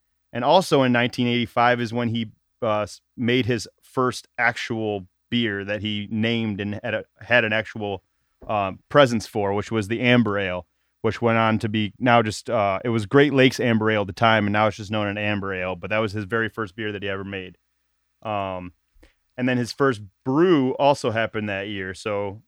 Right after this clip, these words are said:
um, he got a lot of stuff done in nineteen eighty-five here, it looks like.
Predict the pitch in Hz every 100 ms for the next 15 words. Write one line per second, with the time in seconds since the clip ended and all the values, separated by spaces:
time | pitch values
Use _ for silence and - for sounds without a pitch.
0 | _ _ - 107 101 98 95 92 95 _
1 | _ _ _ _ 131 120 117 117 123 127
2 | - 127 107 120 123 110 113 110 113 107
3 | 107 117 113 107 107 95 98 - - 98
4 | 107